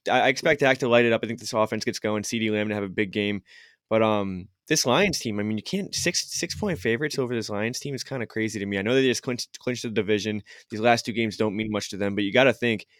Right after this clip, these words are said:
this is a big game for the Lions to think, to know where they're at with the, with this team and, and competitiveness. Um, this is a good game for them to go in and t-, and as six-point underdogs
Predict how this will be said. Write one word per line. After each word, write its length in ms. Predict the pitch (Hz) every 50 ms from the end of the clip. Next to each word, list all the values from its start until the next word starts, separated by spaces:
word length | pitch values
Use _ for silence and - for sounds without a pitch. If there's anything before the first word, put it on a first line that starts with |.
| _ _ _
this 140 | - 131 139
is 60 | 147
a 60 | 143
big 200 | 101 127 127 113
game 220 | 95 120 120 120 110
for 80 | 117
the 80 | 107 104
Lions 320 | 104 107 113 113 95 -
to 40 | -
think, 200 | - 113 110 -
to 100 | - 107
know 160 | 104 110 107
where 140 | 95 104 107
they're 180 | 98 104 98 -
at 280 | 92 104 104 98 - -
with 180 | - 107 104 -
the, 120 | - 101 - -
with 140 | 104 95
this 180 | - 95 92 -
team 200 | - 107 107 107
and, 200 | 95 80 78 -
and 160 | - 98 95 -
competitiveness. 720 | 95 90 - 101 104 107 95 95 85 90 90 90 87 - - _ _ _ _ _ _ _ _ -
Um, 220 | 101 101 92 95
this 120 | 104 101
is 60 | 110 113
a 80 | 113
good 220 | 92 104 110 95 95
game 180 | 104 104 101
for 80 | 92 107
them 140 | 101 101 98
to 60 | 98
go 240 | 92 101 98 95 101
in 100 | 104 98
and 100 | 95 -
t-, 120 | - - -
and 280 | 95 101 95 92 - - _ _ _ _ _ -
as 160 | - 110 -
six-point 440 | - - 123 - - - 123 101 -
underdogs 540 | 104 113 117 107 98 95 95 95 95 -